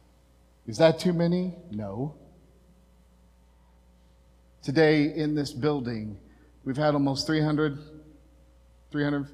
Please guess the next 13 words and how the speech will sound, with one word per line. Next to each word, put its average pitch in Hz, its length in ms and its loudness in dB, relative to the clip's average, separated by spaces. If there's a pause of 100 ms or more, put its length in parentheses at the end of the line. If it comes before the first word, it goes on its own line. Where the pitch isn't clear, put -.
(120)
how 135 140 -4
many 131 160 0
people? 131 460 -10 (1040)
So, 135 640 0 (220)
anyway, 131 260 0
we've 117 140 -6
had 143 160 -2
several. 101 440 -4 (260)
We've 135 140 -4
had 147 160 4
more 151 140 4
than 139 120 0
five. 107 360 0